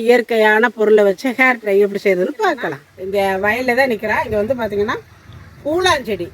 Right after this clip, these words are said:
பாருங்க, நிறைய வளர்ந்து ஃபுல்லா இருக்குது. இந்த பூலாஞ்செடியில வந்து நிறைய மருத்துவ குணம் இருக்குது. மெயினா வந்து ஹேருக்கு வந்து அந்த நரமுடி, இளநரை எல்லாத்துக்கும் இது வந்து ரொம்ப ரொம்ப நல்லது.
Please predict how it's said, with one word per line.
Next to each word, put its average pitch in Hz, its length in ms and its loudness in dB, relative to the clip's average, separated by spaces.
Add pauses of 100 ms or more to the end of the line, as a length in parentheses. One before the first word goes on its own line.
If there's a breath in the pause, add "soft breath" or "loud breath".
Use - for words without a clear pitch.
(180)
பாருங்க, 220 260 -4 (140)
நிறைய 208 320 -2 (100)
வளர்ந்து 415 260 -8 (120)
ஃபுல்லா 214 500 -8
இருக்குது. 185 320 -8 (360)
இந்த 269 140 -2 (140)
பூலாஞ்செடியில 262 800 0
வந்து 214 220 -2 (340)
நிறைய 262 560 -4
மருத்துவ 262 340 0
குணம் 214 220 -2
இருக்குது. 190 240 -4 (160)
மெயினா 330 340 0 (120)
வந்து 214 200 0 (460)
ஹேருக்கு 339 540 -2
வந்து 226 200 -4 (280)
அந்த 196 160 -4 (640)
நரமுடி, 240 560 0 (720 soft breath)
இளநரை 262 480 2 (280)
எல்லாத்துக்கும் 302 600 -6
இது 262 160 -4
வந்து 214 240 -4
ரொம்ப 226 360 2
ரொம்ப 262 260 0
நல்லது. 208 360 2